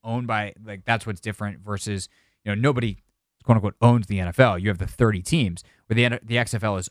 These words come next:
owned. But if there's an opportunity at some point in the future for the X F L to kinda get absorbed by the N F L and take that next step, like, that would be, I, to me, that's a huge win for everybody involved.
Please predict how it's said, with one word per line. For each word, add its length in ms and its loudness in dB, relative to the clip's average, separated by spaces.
owned. 360 0
But 180 -4
if 160 -8
there's 260 -2
an 60 -4
opportunity 720 -2
at 100 -8
some 180 -2
point 180 -6
in 60 -6
the 60 -10
future 540 -2
for 80 -20
the 100 -2
X 160 -4
F 160 -4
L 140 4
to 60 -2
kinda 180 2
get 140 2
absorbed 560 -4
by 100 -4
the 140 -4
N 60 -6
F 120 -12
L 140 -4
and 160 -12
take 260 -2
that 180 -2
next 220 -6
step, 340 -6
like, 180 -16
that 80 6
would 180 0
be, 220 -2
I, 160 6
to 160 0
me, 280 4
that's 200 0
a 140 -2
huge 360 2
win 200 0
for 240 -14
everybody 520 0
involved. 460 -4